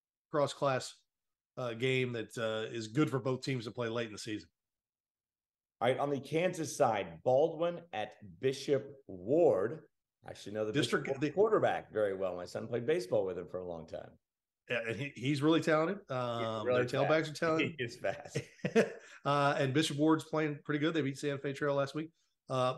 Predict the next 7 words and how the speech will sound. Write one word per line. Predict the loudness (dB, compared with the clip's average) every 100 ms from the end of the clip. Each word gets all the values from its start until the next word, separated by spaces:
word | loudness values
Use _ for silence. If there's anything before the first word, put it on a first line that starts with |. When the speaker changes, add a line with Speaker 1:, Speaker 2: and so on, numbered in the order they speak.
| 2
Speaker 1:
Baldwin | 4 4 2 0 -2 -6 _
is | -6 -4
coached | 0 0 0
by | 0
one | 0 0 -2 -6 -12 -10
Bob | -2 2 2 0 -4
Lisher | 0 0 2 0 -2